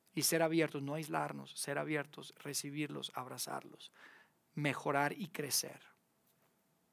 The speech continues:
Dios, intimidad, intimidad con Dios, comunidad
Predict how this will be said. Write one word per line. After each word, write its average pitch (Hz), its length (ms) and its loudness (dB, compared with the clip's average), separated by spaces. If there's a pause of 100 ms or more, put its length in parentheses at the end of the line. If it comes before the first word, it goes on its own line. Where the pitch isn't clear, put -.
(500)
Dios, 185 500 4
intimidad, 170 600 0
intimidad 147 420 -4
con 202 160 -4
Dios, 180 320 -2 (720)
comunidad 151 600 2